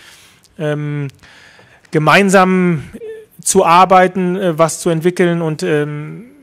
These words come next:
das war, ähm, mehr oder minder von Anfang an, als ich mich, äh, mit Christoph und auch mit dem Sportausschuss, äh, getroffen hab, äh, der Fall. Und das hat sich bei allen weiteren Treffen und Gesprächen immer nur noch mehr intensiviert und bestätigt. Und dementsprechend,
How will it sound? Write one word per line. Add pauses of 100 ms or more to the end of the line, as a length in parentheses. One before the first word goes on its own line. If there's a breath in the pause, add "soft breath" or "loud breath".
(260)
das
war, (340 soft breath)
ähm,
mehr
oder
minder
von
Anfang
an,
als
ich
mich,
äh,
mit
Christoph
und
auch
mit
dem
Sportausschuss, (640 loud breath)
äh,
getroffen
hab,
äh,
der
Fall.
Und
das
hat
sich
bei
allen
weiteren (580 loud breath)
Treffen
und
Gesprächen
immer
nur
noch
mehr
intensiviert
und
bestätigt.
Und
dementsprechend,